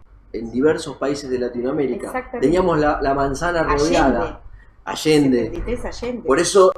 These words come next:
Speaker 1: eh, aunque no sean dictaduras, dictaduras, eh, militares, que representaban,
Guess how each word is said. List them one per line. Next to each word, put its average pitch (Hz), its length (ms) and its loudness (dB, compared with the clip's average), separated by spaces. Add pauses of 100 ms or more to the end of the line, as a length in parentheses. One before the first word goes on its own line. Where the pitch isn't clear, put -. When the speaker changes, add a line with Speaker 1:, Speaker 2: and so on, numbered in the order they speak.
Speaker 1:
eh, 123 400 4
aunque 123 220 -2
no 165 100 4
sean 185 220 2
dictaduras, 156 840 0 (760)
dictaduras, 107 680 -4 (160)
eh, 98 140 -10
militares, 131 600 -2
que 147 120 -2
representaban, 175 720 4